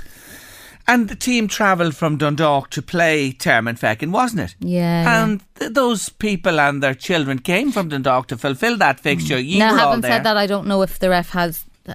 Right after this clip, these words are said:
Speaker 2: had made contact with the team kind of after or there or thereabouts, but
Speaker 1: It doesn't matter after. There should have been contact before.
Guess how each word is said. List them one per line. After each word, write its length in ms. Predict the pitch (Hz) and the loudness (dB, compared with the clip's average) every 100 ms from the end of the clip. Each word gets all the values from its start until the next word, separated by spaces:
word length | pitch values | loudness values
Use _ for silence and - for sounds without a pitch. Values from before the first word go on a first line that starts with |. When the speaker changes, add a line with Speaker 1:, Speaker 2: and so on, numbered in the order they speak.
| - | -8
Speaker 2:
had 300 | 175 180 175 | -2 0 0
made 320 | 175 170 160 - - - _ | 0 -2 -4 -6 -8 -14 _
contact 500 | 190 175 175 165 - | -2 0 -2 -6 -6
with 140 | 180 | -10
the 80 | - | -8
team 500 | - 175 175 165 - _ _ _ | -4 -2 0 -2 -4 _ _ _
kind 100 | 175 | -6
of 100 | 165 170 | -2 2
after 340 | 165 165 180 | 0 0 0
or 240 | 165 160 156 _ _ _ _ _ _ | 2 0 -2 _ _ _ _ _ _
there 140 | 170 | 0
or 60 | 160 | 2
thereabouts, 560 | 165 151 160 156 156 - | 2 0 0 -2 -4 -10
but 320 | - - - _ - - - | -10 -10 -12 _ -20 -14 -8
Speaker 1:
It 80 | 254 | -2
doesn't 260 | 285 240 | 2 2
matter 280 | 202 233 190 | 2 2 2
after. 480 | 135 123 - 113 117 _ | 2 0 -2 -6 -6 _
There 260 | - 190 | -6 -4
should 140 | 190 240 | 0 0
have 80 | 202 | 2
been 300 | 180 151 - - | 0 -2 -6 -2
contact 600 | 185 185 170 143 - _ | 0 2 2 0 -2 _
before. 580 | - 214 202 269 143 | -2 0 2 4 2